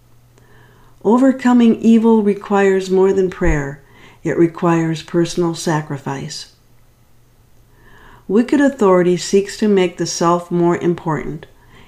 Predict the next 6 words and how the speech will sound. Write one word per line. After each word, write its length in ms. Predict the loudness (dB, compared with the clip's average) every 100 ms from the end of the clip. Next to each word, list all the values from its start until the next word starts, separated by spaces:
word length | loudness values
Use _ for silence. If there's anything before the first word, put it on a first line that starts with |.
| -14
It 160 | -8
controls 640 | -4 -4 0 2 4 4 0
others. 540 | 0 0 -2 -8 -14 -20 _ _ -2
It 120 | 0
oppresses 680 | -2 -2 -2 0 -2 -4
others. 520 | -4 -6 -6 -10 -12